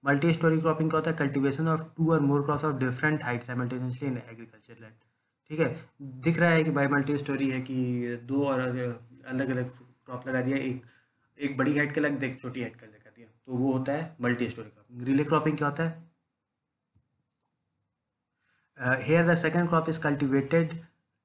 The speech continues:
is planted before the harvest of the first crop, ठीक है। रिले cropping क्या है?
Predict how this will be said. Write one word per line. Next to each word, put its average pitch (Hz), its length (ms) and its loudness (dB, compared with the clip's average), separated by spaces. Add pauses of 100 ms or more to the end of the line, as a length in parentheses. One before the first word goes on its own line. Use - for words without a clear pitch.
(440)
is 160 120 -2
planted 127 600 0
before 131 260 0
the 131 120 0
harvest 123 360 0
of 113 140 -4
the 139 140 -4
first 127 440 -10
crop, - 260 -20 (380)
ठीक 151 120 -6
है। 123 180 -4
रिले 135 280 2
cropping 151 360 -2
क्या 151 100 0
है? 156 140 -8